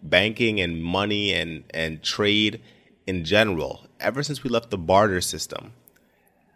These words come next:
some kind of centralized author-, authority has gotten their cut. Even before there were taxes, before there were taxes, the banks were still getting their cut. It's hard to kick out. That's a big bully.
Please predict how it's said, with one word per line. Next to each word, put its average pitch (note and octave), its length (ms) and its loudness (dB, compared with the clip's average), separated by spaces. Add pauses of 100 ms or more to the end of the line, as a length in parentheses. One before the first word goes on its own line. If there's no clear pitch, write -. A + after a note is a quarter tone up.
(180)
some B2+ 340 2
kind B2+ 260 2
of G#2+ 60 -2
centralized A2 520 0
author-, F#2 280 -4
authority G2 480 2
has F2+ 240 -4
gotten E2+ 400 -4
their E2 240 0
cut. - 340 -6 (120)
Even C#3 280 0
before A#2+ 360 -2
there A2+ 100 0
were F#2+ 80 0
taxes, - 760 -6 (1400)
before C3 320 0
there D3+ 120 2
were B2 80 4
taxes, A2 580 2
the F2+ 140 -12
banks G#2+ 340 4
were G#2 80 -4
still D3+ 400 -4
getting F#2 280 2
their D2+ 140 -4
cut. - 280 -8 (1300)
It's G#2 160 -2
hard B2 400 0
to A2 120 -4
kick A2+ 260 -4
out. G#2+ 100 2
That's A#2+ 180 0
a F#2 60 0
big F2+ 380 2
bully. F#2 360 0